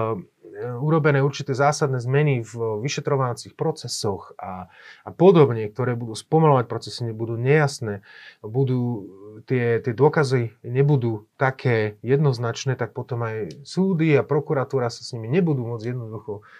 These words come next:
a ľahko vysporiadať, oni nemôžu vyšetrovať. Čiže tu tento boj bude pokračovať naďalej, preto je potrebné, nech už to vyzerá akokoľvek, aby táto vláda vydržala čo najdlhšie, aby tento proces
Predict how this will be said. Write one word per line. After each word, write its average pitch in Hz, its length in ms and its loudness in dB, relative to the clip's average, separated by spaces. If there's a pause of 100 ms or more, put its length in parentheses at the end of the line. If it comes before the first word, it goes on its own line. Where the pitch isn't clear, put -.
(100)
a - 80 -12
ľahko 123 320 -2
vysporiadať, 107 640 -4
oni 107 160 -8
nemôžu 117 320 0
vyšetrovať. - 480 -16 (640)
Čiže 127 400 2 (240)
tu 202 320 6
tento 147 320 0
boj 139 480 8
bude 131 240 -2
pokračovať 139 640 0
naďalej, 107 640 0
preto 139 400 0
je 113 80 0
potrebné, 98 640 -8
nech 107 240 -12
už 98 140 -18 (500)
to 95 160 -12
vyzerá 120 480 -2
akokoľvek, 123 640 -4 (480)
aby 123 320 -2 (400)
táto 131 400 0
vláda 117 400 0
vydržala 123 400 -4
čo 117 160 -12
najdlhšie, 120 480 -8
aby 107 160 -10
tento 117 320 -12
proces 131 640 -6